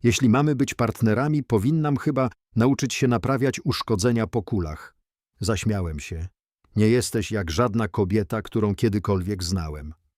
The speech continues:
„Dobrze, bo nie próbuję być nikim innym niż sobą. A ja to ktoś, kto stanie obok ciebie, będzie pracować obok ciebie, walczyć obok ciebie tak długo, jak mnie zechcesz”. Ująłem jej twarz w dłonie.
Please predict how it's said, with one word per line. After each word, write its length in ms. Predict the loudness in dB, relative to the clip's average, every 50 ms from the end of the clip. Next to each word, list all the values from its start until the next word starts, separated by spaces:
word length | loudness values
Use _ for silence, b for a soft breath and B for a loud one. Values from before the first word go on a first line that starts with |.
| _ _ _ _ _ _ _ _ _ _ _
„Dobrze, 420 | 0 2 2 2 2 0 0 0 2
bo 160 | 2 4 4
nie 120 | 4 4
próbuję 460 | 4 2 2 4 4 4 2 2 2
być 220 | 0 0 0 2 2
nikim 300 | 0 2 2 0 0 4
innym 380 | 4 6 6 6 6 4 4
niż 200 | 2 0 -2 -4
sobą. 420 | -4 -4 -4 -4 -4 -4 -6 -8 -8 -12 _ _ _ _ _ _ _ _ _ _
A 80 | 0 2
ja 140 | 2 2 2
to 140 | 2 0 0
ktoś, 440 | 0 0 0 0 0 -2 -6 -12 -16 _ _ _ _ _ _ _ _ _ _ -2
kto 160 | 2 2 2
stanie 380 | 2 2 2 4 4 4 4
obok 260 | 4 2 0 0 0 0
ciebie, 340 | 0 0 0 0 0 -2
będzie 280 | 2 2 2 4 2 2
pracować 480 | 0 0 0 0 0 -2 -2 -2 -4 -4
obok 260 | -2 -2 -2 -4 -4
ciebie, 380 | -4 -4 -4 -4 -4 -4 -6 B B B B B
walczyć 480 | 0 2 2 2 2 0 0 -2 -4 -2
obok 280 | -2 -2 0 -2 -2
ciebie 320 | -2 -2 -4 -4 -4 -6 -6
tak 360 | -4 -4 -4 -4 -8 -14 _ _ _ _ _ _ -4
długo, 640 | -2 0 4 4 4 4 4 2 -2 -4 -4 -8 -10 _ _ _
jak 200 | -4 -2 0 0
mnie 220 | 2 2 2 0
zechcesz”. 720 | 0 -2 -4 -6 -8 -10 -12 -10 -10 -12 -12 -14 -16 -18 -20 _ _ _ _ _ _ _ _ _ _ _ _ _ _ _ _ 0
Ująłem 440 | 4 4 4 4 4 2 0 0
jej 180 | 2 2 2 0
twarz 320 | -2 -4 -4 -4 -4 -4
w 80 | -6 -6
dłonie. 480 | -6 -4 -4 -4 -6 -8 -10 -12 -14